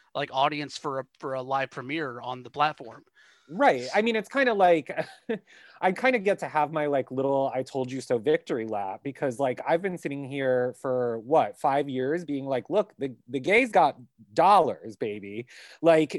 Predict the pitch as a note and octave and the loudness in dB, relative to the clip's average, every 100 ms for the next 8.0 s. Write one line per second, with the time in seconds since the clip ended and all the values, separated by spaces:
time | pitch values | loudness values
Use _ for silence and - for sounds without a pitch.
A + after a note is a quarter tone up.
0 | D3 D3 G3 F#3 C3+ D3+ - G#3 A3+ - | -6 0 2 2 2 0 2 2 2 2
1 | F3+ F3+ D#3+ D3+ C3+ C#3 C#3 C3+ B2 F3+ | 0 -2 0 2 4 4 2 -2 0 4
2 | F3+ E3+ C#3+ - - D#3 - F3 D3+ D3 | 4 4 -2 -14 -10 -10 -6 -4 -4 -6
3 | D#3 D3 C#3+ C3+ - G#3 G#3 D#3 C3 C3 | -4 -4 -4 -6 -6 -4 -2 -2 -4 -8
4 | C3 _ _ _ _ D#3 D3+ D3+ D3 C#3 | -12 _ _ _ _ -2 0 2 2 0
5 | C3 - _ _ - C#3+ B2 B2 A#2+ A#2 | -4 -14 _ _ -10 -10 -10 -14 -14 -6
6 | A#2+ D3+ F3 E3+ D3 D#3 C#3+ A#2 C#3+ F#3+ | 2 4 6 4 0 -6 -8 -4 -4 -4
7 | D3+ A#2+ A2+ A2+ A#2 - A2+ C#3 G#2+ | -6 -8 -10 -10 -12 -14 -10 -10 -10